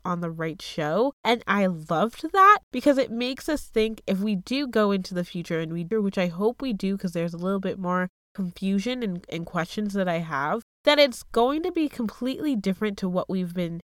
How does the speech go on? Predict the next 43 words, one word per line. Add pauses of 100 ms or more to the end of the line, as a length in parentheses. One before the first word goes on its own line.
(120)
given
so
far,
and
I
think
that'll
spice
things
up,
especially
if
we
get
more
seasons
later
on. (120)
Future
is
looking
pretty (140)
bleak,
and
especially
because
it
seems
that
they're
at
war,
and
honestly,
all
we
can
<laughs>
do
is
blame
the
Galanthi,